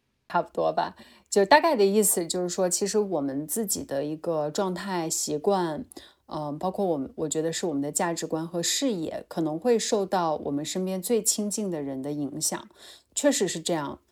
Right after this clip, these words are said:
不好的这种生活习惯，如果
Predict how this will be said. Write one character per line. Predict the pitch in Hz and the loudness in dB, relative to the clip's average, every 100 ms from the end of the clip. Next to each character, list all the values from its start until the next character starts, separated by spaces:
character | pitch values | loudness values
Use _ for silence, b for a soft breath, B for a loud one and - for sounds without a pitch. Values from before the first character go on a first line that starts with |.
| _ | _
不 | - | 0
好 | 240 185 147 | 2 2 2
的 | 147 | 0
这 | 160 | -2
种 | 170 160 | -2 -4
生 | 170 175 | -2 -2
活 | 165 | -2
习 | 165 - | -4 -4
惯， | 156 165 151 165 B B B | -4 -4 -4 -8 B B B
如 | 180 | -2
果 | 190 190 151 143 | 2 4 4 0